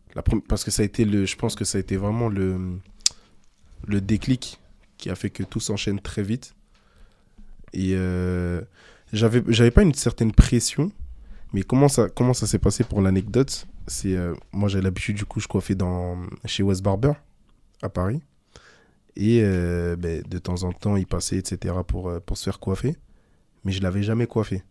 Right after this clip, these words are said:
Donc, en fait, lui, dans sa tête, il pensait que je l'avais déjà coiffé, alors que non.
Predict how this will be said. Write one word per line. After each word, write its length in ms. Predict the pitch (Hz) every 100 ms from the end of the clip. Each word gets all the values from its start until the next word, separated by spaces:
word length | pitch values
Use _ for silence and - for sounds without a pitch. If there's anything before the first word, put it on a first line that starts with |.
| _ _ _ _ _ _ _ _
Donc, 160 | 87 -
en 40 |
fait, 240 | 87 117 -
lui, 200 | 107 107
dans 160 | 101
sa 160 | 98 95
tête, 180 | 107 98
il 80 | -
pensait 240 | 92 -
que 60 | 98
je 40 |
l'avais 140 | 90 87
déjà 240 | 92 95
coiffé, 360 | - 92 117 - - - - -
alors 240 | 95 98 -
que 120 | 107
non. 180 | 101